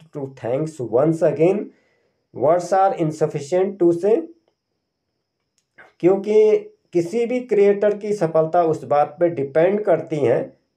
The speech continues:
कि उसको कितने views मिले हैं, अ-, अथवा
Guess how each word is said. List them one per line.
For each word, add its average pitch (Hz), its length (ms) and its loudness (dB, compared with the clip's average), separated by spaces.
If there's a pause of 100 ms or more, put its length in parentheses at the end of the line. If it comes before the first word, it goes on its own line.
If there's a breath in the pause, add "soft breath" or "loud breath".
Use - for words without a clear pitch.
कि 185 60 -6
उसको 214 460 0
कितने 202 340 0
views 151 400 2
मिले 175 280 6
हैं, 196 260 0
अ-, 160 200 -4
अथवा 165 300 0